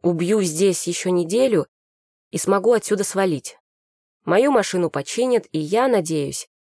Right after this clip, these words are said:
позабуду свое фиаско. От этой мысли стало несколько тоскливо. Джек хотел подбодрить меня, однако он понятия не имеет, о чем говорит. Ведь я поделилась с ним минимумом информации.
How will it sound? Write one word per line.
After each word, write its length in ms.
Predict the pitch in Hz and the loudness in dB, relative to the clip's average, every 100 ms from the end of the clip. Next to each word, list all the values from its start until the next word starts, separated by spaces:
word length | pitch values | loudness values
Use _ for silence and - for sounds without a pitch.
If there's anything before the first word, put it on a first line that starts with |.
| _ | _
позабуду 440 | 175 170 185 190 | -2 0 0 -2
свое 300 | 143 - 143 | -2 -2 -2
фиаско. 560 | 139 143 131 123 - - _ _ _ _ _ _ _ _ _ _ | -2 -4 -4 -4 -10 -18 _ _ _ _ _ _ _ _ _ _
От 180 | 160 170 | -2 0
этой 180 | 160 | 2
мысли 300 | 156 220 - | 2 2 0
стало 280 | 175 185 196 | -4 -4 -2
несколько 420 | 175 170 - - | -2 -2 -6 -10
тоскливо. 560 | - 175 - 143 120 120 _ _ _ _ _ _ _ _ - | -8 -8 -6 -6 -6 -10 _ _ _ _ _ _ _ _ -8
Джек 260 | 165 240 | 0 0
хотел 320 | - 196 233 226 | 0 0 0 0
подбодрить 560 | 190 185 190 247 - | -2 0 0 0 -2
меня, 380 | 180 160 143 - | -2 0 -2 -6
однако 460 | - 139 165 160 165 | -8 -4 -2 -2 -2
он 120 | 165 | -2
понятия 440 | 175 185 226 220 | 0 2 2 2
не 180 | 202 196 | 2 2
имеет, 280 | 185 170 151 | 2 2 0
о 40 | |
чем 220 | 143 147 143 | -4 -6 -4
говорит. 440 | 143 143 131 - _ _ _ _ _ _ _ | -4 -4 -6 -12 _ _ _ _ _ _ _
Ведь 240 | 160 175 | 0 0
я 180 | 190 214 | 2 0
поделилась 520 | 214 185 196 214 202 | 0 -2 0 2 0
с 80 | - | 0
ним 240 | 226 254 247 _ _ - | 0 0 -2 _ _ 0
минимумом 720 | 196 240 208 180 170 147 - | 2 4 4 2 2 0 -2
информации. 800 | 151 143 147 143 135 - 117 127 | -6 -4 -2 -2 -6 -8 -12 -14